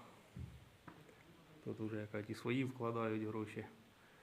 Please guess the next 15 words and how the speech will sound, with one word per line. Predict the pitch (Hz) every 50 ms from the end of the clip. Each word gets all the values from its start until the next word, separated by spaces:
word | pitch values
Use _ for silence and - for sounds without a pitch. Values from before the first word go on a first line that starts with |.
| - - - - - - - - - - - - - - -
Бо | 123 107
цементу | 104 - - 110 110 107 104 104 117
там | 107 - 107 107 107
дали | 110 113 117 120 113
трохи, | 113 - - - 110 110 104 - 110
а | 107
його | 107 107 110 117
не | 113 110
хватає | 110 - 113 113 113 120 117 113 110 110 - - - - - -
на | 123 113 113
потолок | - 117 117 - 117 117 113 107 - -
той | - 113
весь, | 113 110 110 107 - - - - -
щоб | - 104 107
забетонірувати. | 107 110 110 113 110 110 113 110 110 110 113 110 107 110 107 107